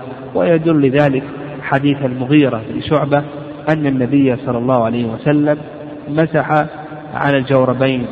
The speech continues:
والن-، والنعلين، وهذا الحديث في السنن وقد صححه، آه، الترمذي وابن خزيمة وابن حبان، وكذلك أيضًا هو اللي وارد عن الصحابة رضي الله تعالى عنهم، ثابت بأسانيد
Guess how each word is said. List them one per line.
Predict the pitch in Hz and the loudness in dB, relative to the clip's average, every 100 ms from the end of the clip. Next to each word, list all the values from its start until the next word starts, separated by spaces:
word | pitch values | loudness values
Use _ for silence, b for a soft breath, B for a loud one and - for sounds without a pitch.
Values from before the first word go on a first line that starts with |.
| 117 | -4
والن-، | 131 123 - | -2 -4 -4
والنعلين، | 135 131 127 123 135 117 135 - | -2 0 -2 2 2 0 -6 -8
وهذا | 131 151 139 | -2 0 0
الحديث | 120 135 139 147 143 - - - - | 0 -2 0 0 -2 -12 -16 -10 0
في | 139 139 - | 2 2 0
السنن | 135 135 151 139 123 117 | -4 0 4 4 4 0
وقد | 113 123 - | -2 -6 -4
صححه، | 131 143 131 123 131 131 - - - - - | -4 -2 -2 -2 0 -2 -4 -16 -16 -14 -2
آه، | 123 123 120 147 | 0 2 0 -6
الترمذي | - - 135 127 127 131 131 120 | -8 -2 -2 -2 -4 -4 -4 -4
وابن | 117 113 113 110 113 - 127 120 | -4 -4 -4 -6 -10 -10 -10 -6
خزيمة | 135 127 131 123 123 | -2 0 0 -2 -4
وابن | 117 110 120 - | -6 -6 -10 -8
حبان، | 127 127 147 160 - - - - - | -6 0 2 2 -2 -14 -14 -14 -8
وكذلك | 190 - 214 214 202 202 | -4 0 4 4 4 2
أيضًا | 208 190 190 196 | 4 4 4 2
هو | 202 185 | 0 2
اللي | 180 | 2
وارد | 185 220 165 143 | 4 4 2 0
عن | 156 | -2
الصحابة | - 156 - 160 139 | -2 -2 0 0 0
رضي | 131 131 | -2 -2
الله | 120 127 117 - | -2 0 -2 -4
تعالى | 123 120 120 | -4 -4 -4
عنهم، | 131 - - 165 | -6 -8 -4 2
ثابت | 151 135 - - - - - - - | 2 2 -6 -10 -14 -14 -16 -8 -2
بأسانيد | 135 131 135 147 | 0 2 0 0